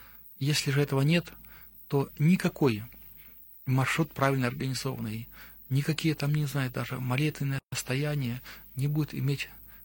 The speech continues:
значения. Знаете, как Христос сказал, "Дерево узнаётся по плодам", и, э, всё узнаётся по результатам. Если человек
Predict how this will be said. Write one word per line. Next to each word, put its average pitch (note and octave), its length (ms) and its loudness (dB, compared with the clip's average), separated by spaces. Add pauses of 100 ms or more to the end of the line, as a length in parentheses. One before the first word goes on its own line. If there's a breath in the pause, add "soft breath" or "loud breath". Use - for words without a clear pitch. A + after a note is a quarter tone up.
(140)
значения. B2 680 -2 (440 loud breath)
Знаете, D#3 440 0
как - 160 -6
Христос C3 340 -4
сказал, A2+ 300 -4
"Дерево C#3+ 320 0
узнаётся C3 360 -4
по - 100 -10
плодам", A#2+ 420 -2 (580 loud breath)
и, D#3 360 2 (100)
э, C3+ 260 -4
всё - 220 -2
узнаётся C#3+ 400 0
по C#3+ 120 -2
результатам. A#2+ 600 -2 (800 loud breath)
Если C#3 320 2
человек C3 500 -2